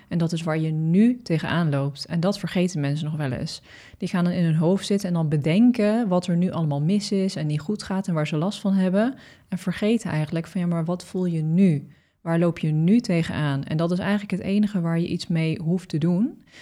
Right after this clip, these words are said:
Eh, en op een gegeven moment zul je merken dat je, als je dat in dat proces komt van werkelijk die stukken aankijken, dat je ook niet anders meer kunt. Dat je eigenlijk geen keuze meer hebt, want het gebeurt gewoon.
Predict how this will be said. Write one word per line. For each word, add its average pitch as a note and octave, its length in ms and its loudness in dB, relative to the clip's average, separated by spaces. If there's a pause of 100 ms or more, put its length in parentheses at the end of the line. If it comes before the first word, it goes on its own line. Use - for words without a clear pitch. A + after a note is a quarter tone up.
(260)
Eh, E3 140 0
en E3 140 0
op F3+ 80 0
een - 60 -16
gegeven G3+ 260 2
moment F#3 160 2
zul E3+ 140 0
je D#3 100 2
merken G#3+ 640 0 (240)
dat E3 180 -2
je, - 60 -12
als E3 180 -2
je F3 60 -4
dat E3 140 -2
in F3 160 0
dat D#3 140 -4
proces G3+ 500 -2
komt G#3+ 340 2
van D3+ 380 -4
werkelijk D#3+ 560 -2
die D#3+ 100 -4
stukken D3+ 340 -6
aankijken, F3+ 640 0 (220)
dat F3+ 160 -2
je F3+ 100 -6
ook F3+ 100 0
niet F3 120 0
anders E3+ 260 0
meer C#3+ 180 -2
kunt. C#3+ 480 -2 (200)
Dat - 160 -10
je - 60 -12
eigenlijk G3 380 -2
geen D#3+ 140 -2
keuze D#3+ 320 2
meer C#3+ 140 -2
hebt, C#3 320 -6
want E3 140 -4
het E3+ 120 -6
gebeurt F3 380 -2
gewoon. D3 420 -6